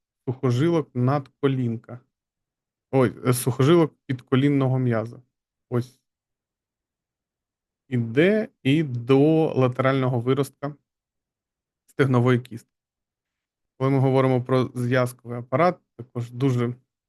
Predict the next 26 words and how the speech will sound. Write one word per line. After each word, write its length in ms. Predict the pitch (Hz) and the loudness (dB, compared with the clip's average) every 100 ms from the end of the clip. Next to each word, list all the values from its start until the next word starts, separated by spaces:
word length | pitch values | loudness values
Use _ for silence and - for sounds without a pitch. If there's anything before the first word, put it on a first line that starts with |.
| _ _ _ 120 | _ _ _ -6
важливі 440 | 123 120 123 117 | -4 0 0 -2
структури — 600 | - - 120 147 139 127 | -6 -10 -6 -2 0 0
це 380 | - - 123 120 - _ _ _ _ _ - | -4 0 0 0 -6 _ _ _ _ _ -4
передня 480 | 110 143 170 165 160 | 0 2 0 0 -4
хрестоподібна 880 | 160 - 143 151 135 139 135 135 | -6 -6 -4 -2 -2 -6 -2 -2
зв'язка 600 | 127 127 131 127 - - | 0 2 2 2 -4 -14
та 340 | 120 151 165 - | -4 0 0 -2
задня 460 | - - 127 113 113 | -4 2 2 0 -8
хрестоподібна 760 | - 117 120 127 113 113 117 | -12 -12 -8 -6 -4 -2 -4
зв'язка. 420 | 117 117 110 - _ _ _ _ _ _ _ | -2 -2 -2 -6 _ _ _ _ _ _ _
Отже, 180 | 120 120 | -2 2
зараз 360 | 127 120 - | 4 4 0
це 140 | - 123 | 0 0
розбирально-, 560 | 120 117 120 120 110 - - | 2 0 0 0 -4 -10 -6
розбираємо 580 | 123 123 120 127 123 113 | -2 -2 0 2 2 -2
в 60 | |
корональній 520 | - 120 123 120 117 117 | -6 -6 -2 -2 -4 -8
площині. 640 | 117 - - 123 190 254 _ _ _ _ - | -12 -14 -2 0 0 -2 _ _ _ _ -8
О, 160 | 117 - | -8 -6
мені 240 | 113 117 117 | -6 -4 -2
дали 320 | 117 123 123 | -2 -4 -6
світло. 460 | - - 127 - 208 _ _ _ _ _ | -12 -6 -6 -4 -8 _ _ _ _ _
В 20 | - | 2
корональній 380 | 127 127 117 | 4 6 4
площині 680 | 110 127 123 - 131 202 226 _ - | 2 -2 -2 0 0 2 -2 _ 0
і, 300 | 165 190 | 2 2